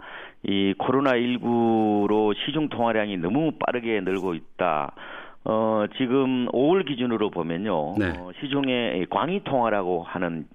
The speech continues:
Speaker 1: 음, 엠투라고 있습니다.
Speaker 2: 네.
Speaker 1: 이게, 어, 사상 처음으로 삼천 조를 돌파했죠. 이
Speaker 2: 네.
Speaker 1: 엠투가 현금하고 뭐 요구불예금,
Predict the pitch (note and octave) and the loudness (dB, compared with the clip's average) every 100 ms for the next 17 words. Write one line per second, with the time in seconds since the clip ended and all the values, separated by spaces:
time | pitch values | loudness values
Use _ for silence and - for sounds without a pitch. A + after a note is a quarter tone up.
0 | - D#2 D2+ C#2+ D2 C#3+ E3+ - F3+ D3 | -8 -4 -4 -6 -2 -2 -2 -2 0 0
1 | D#2 - F2 C#2 C2 D2 A2+ F#2+ E2 A#2 | -2 -6 -10 -4 -4 -2 0 0 -2 -6
2 | D3 _ - G#2 B2 A#2 A2+ A2+ - E2 | -10 _ -6 2 4 4 4 2 -2 -4
3 | D#2+ D#2+ D#2+ D2 D3 C#3+ C3 - C3+ A#2 | -2 -2 -2 -2 0 0 -2 0 0 2
4 | G2 F#2+ - B2+ - D3+ B2 A#2+ A2+ G#2 | 2 0 0 -4 0 0 4 4 6 6
5 | G2+ F#2+ F#2 F2+ A2 G#2 - F2 - F#2 | 6 4 4 2 0 -2 -2 -2 -2 -2
6 | E2 D#2 - - C#2+ - G2 G#2 - F#3 | -2 -4 -6 0 0 0 -2 0 0 0
7 | - E3 D#3 D3+ - - - - - F#3+ | 0 2 2 0 -10 -16 -14 -6 0 2
8 | F#3+ F#3 C3+ G2+ G#2 E2+ F#2 A2 G#2+ G#2 | 2 2 0 2 2 2 0 -2 0 2
9 | G#2+ C3+ C#3+ G#2 F2+ F2+ D2 | 0 0 2 2 2 -2 -2